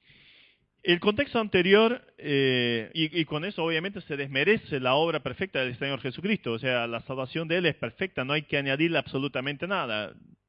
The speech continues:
es plena. Cuando Él dijo, "Consumado es", consumado es, o sea, no hay, no hay otra cosa que hacer, sino solo creer. Pero el contexto anterior, lo que se veía el domingo pasado, nos, justamente nos hablaba acerca del pecado de hacer acepción de personas, o sea,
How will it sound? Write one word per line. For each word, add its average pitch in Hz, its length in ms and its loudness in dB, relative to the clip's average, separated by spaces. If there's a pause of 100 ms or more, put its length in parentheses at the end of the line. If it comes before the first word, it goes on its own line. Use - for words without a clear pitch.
(120)
es - 120 -10
plena. 156 420 2 (680)
Cuando 139 200 4
Él 151 80 2
dijo, 160 240 -2
"Consumado 160 640 2
es", 226 160 2
consumado 147 540 0
es, 160 120 0
o 107 100 -6
sea, 135 180 0
no 139 180 -2
hay, 135 320 -4 (320)
no 147 60 -2
hay 165 80 2
otra 147 140 -2
cosa 160 200 -6
que 143 60 -4
hacer, 156 280 -4 (260)
sino 127 220 -4
solo 143 220 0
creer. 139 240 -2 (1400)
Pero 233 160 6
el 226 80 4
contexto 233 380 -2
anterior, 165 500 2 (320)
lo 110 160 -10
que 117 80 -8
se 120 140 -6
veía 123 600 2 (240)
el 113 160 -8
domingo 143 280 -4
pasado, 139 520 -2 (1300)
nos, 190 160 0
justamente 233 440 -2
nos 202 180 -6
hablaba 196 320 2
acerca 208 340 -4
del 175 160 2
pecado 208 400 2
de 202 80 4
hacer 196 260 0
acepción 190 480 -2
de 175 120 0
personas, 131 480 -4
o 147 40 -4
sea, 165 200 0